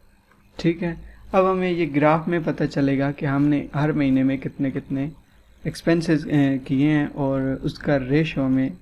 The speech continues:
graphs की शक्ल में नज़र आएगा कि किस महीने में हमारे expenses ज़्यादा थे। अब यहाँ पे मैं आया, यहाँ पे आने के बाद अब मैंने क्या करना है कि इसको जैसे मैं paste करूँगा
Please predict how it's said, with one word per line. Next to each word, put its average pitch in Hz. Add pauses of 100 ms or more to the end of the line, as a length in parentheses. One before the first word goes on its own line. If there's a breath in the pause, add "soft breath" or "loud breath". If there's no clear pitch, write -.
(160)
graphs 139
की 147
शक्ल -
में 139
नज़र 135
आएगा 131
कि 131
किस 156
महीने 131
में 131
हमारे 131 (640 soft breath)
expenses 147
ज़्यादा 131
थे। -
अब 147
यहाँ 156
पे 175
मैं 175
आया, 151 (540 soft breath)
यहाँ 156
पे 190
आने 180
के 185
बाद 175
अब 170
मैंने 165
क्या 170
करना 151
है 147
कि 151
इसको 147
जैसे 156
मैं 156
paste 165
करूँगा 139